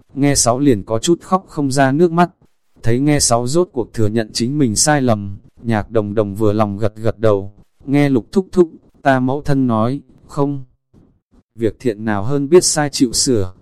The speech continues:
ngươi về sau cần phải nhớ kỹ Nga." Nghe Sáu mặt đỏ tai hồng, còn là gật đầu nói,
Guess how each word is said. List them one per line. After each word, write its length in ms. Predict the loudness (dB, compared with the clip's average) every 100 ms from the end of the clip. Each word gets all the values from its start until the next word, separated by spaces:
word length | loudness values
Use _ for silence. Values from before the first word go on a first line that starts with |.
| _
ngươi 260 | 0 0 2
về 180 | 0 -2
sau 240 | 0 -4
cần 220 | -4 -6
phải 280 | -4 -4 -4
nhớ 220 | -2 -4 -2
kỹ 160 | -2
Nga." 440 | -2 -2 -4 -4 -8 _ _ _ _ _ -4
Nghe 200 | -2 0
Sáu 220 | -2 -2
mặt 240 | -2 -4
đỏ 200 | -2 -4
tai 200 | -2 -4
hồng, 340 | -2 -6 -8 -14 -20 _
còn 260 | -4 -4 -2
là 120 | -4
gật 200 | -2 -6
đầu 200 | -4 -4
nói, 380 | -4 -4 -4 -6